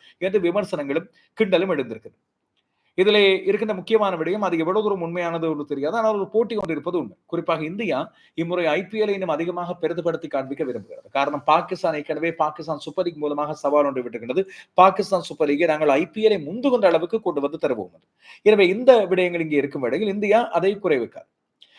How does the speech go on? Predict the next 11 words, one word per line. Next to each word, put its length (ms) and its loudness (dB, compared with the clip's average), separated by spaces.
அதே 160 10
போல 160 4
இன்னொரு 300 2
பக்கம் 300 0
இருக்கின்ற 320 -2
மிக 220 0
முக்கியமான 440 -2
ஒரு 100 -4
விடயத்தை 320 -2
பொறுத்தவரையில் 560 -2
அதிலே, 360 0